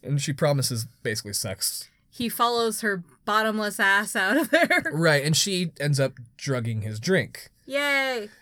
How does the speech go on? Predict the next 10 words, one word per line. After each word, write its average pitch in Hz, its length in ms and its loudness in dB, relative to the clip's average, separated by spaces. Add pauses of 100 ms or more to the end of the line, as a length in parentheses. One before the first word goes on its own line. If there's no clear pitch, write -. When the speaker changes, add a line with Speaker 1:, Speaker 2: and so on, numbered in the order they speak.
(140)
Speaker 1:
And 151 420 4
Larry 165 240 6
takes 147 400 2
it 139 160 2
and 127 180 0
goes 139 300 2
into 123 240 -4
this 120 180 0
full-blown, 143 920 2
like, 107 360 -6